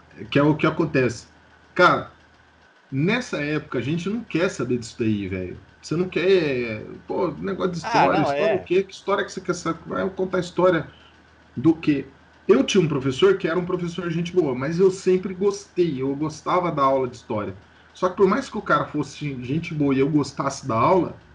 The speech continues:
Speaker 1: tinha dia que eu não tava nem aí pro, pro aquilo ali, eu tava querendo falar de videogame, falar de outra coisa, entendeu? E aí, tipo, eu não tava nem aí. Mas eu, eu concordo com você, eu acho que o, o, o professor, sem dúvida nenhuma, né, o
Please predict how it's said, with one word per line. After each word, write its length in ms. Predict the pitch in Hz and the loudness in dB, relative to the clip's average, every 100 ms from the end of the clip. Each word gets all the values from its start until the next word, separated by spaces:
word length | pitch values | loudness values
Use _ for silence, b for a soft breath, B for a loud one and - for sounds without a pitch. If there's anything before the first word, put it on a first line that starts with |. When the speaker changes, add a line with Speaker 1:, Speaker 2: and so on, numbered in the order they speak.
| - | -6
Speaker 1:
tinha 300 | 196 220 208 | 0 2 2
dia 380 | 143 165 226 185 | 0 0 0 -2
que 140 | - | -2
eu 60 | 180 | -2
não 80 | |
tava 280 | 214 220 214 | -2 -4 0
nem 160 | 202 214 262 | 0 0 0
aí 200 | 185 208 | 0 0
pro, 360 | - 285 277 254 - | 0 -4 -2 -4 -6
pro 100 | 262 | -6
aquilo 200 | 269 285 | -2 0
ali, 180 | 208 180 | 2 4
eu 140 | 165 | 4
tava 180 | 190 190 | 0 -4
querendo 540 | - 202 196 220 269 - | 0 2 2 0 -2 -6
falar 260 | - - 185 | -6 -4 -4
de 100 | 185 | -4
videogame, 680 | 185 165 123 127 156 123 - - b b b b - - - | -2 0 0 -4 -2 -4 -6 -16 b b b b -20 -20 -20
falar 280 | - 131 135 | -4 0 2
de 80 | 147 | 2
outra 220 | 156 175 | 0 0
coisa, 400 | 175 139 151 131 | -2 0 0 -2
entendeu? 420 | 113 123 139 113 104 - | -4 -2 -2 -4 -8 -6
E 100 | 127 | 0
aí, 220 | 131 135 | 2 2
tipo, 200 | 139 - | 0 -2
eu 60 | 185 | -2
não 80 | 240 | -2
tava 200 | 240 208 | -4 -4
nem 120 | 247 | -2
aí. 180 | 233 131 | -2 -2
Mas 380 | 131 139 156 - - | -2 -2 -2 -6 4
eu, 200 | 156 180 | 6 6
eu 240 | 120 139 | 6 0
concordo 420 | 135 180 180 175 - | 0 0 0 -2 -4
com 200 | 175 175 | -6 -4
você, 420 | 156 - 151 180 | -4 -4 2 2
eu 100 | 143 | 2
acho 180 | 127 - | -2 -4
que 140 | 139 | -4
o, 140 | 131 127 - | -4 -8 -2
o, 560 | 135 147 135 117 110 110 - _ - | 0 2 2 0 -2 -4 -12 _ -16
o 40 | 107 | -8
professor, 800 | 135 127 131 - 139 147 131 - - - _ _ | -4 -2 -4 0 0 0 -2 -8 -20 -20 _ _
sem 300 | - - 160 | -6 0 2
dúvida 300 | 151 151 151 | 4 4 4
nenhuma, 280 | 143 131 127 | 2 0 0
né, 60 | 117 | 0
o 120 | 120 | 0